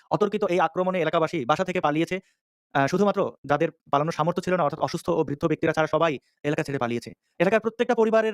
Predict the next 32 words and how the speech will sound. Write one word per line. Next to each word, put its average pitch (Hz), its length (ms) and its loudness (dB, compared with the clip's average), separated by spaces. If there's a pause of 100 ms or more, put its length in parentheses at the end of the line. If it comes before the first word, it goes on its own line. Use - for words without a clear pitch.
(160)
পরিবার 196 200 4
সবকিছু 208 320 -4
হারিয়ে 185 180 2
নৃশংস 185 300 -2 (360)
সর্বশান্ত 170 400 -2
হয়ে 160 180 2
গেছে। 123 220 -6 (240)
ওই 160 100 2
পরিবারগুলোর 151 540 0 (520)
এখন 151 240 0 (680)
তীব্র 214 240 4
খাবার 170 200 2
সংকটে 160 360 -4
রয়েছেন 147 240 -2
ওই 139 60 -2
পরিবারগুলো। 143 320 2
তাদের, 143 180 2 (320)
আহ, 127 200 2
কারো 156 400 2
কাছে 165 160 0
পরনের 170 260 2
পোশাকটি 214 320 -2 (120)
ছাড়া 180 140 4
আর 147 140 2
দ্বিতীয় 175 240 2
কোনো 175 180 -4
কাপড় 151 320 2
নেই, 123 160 -4
সব 156 180 0
আগুনে 135 200 0
পুড়ে 127 140 -4
গেছে। 113 200 -8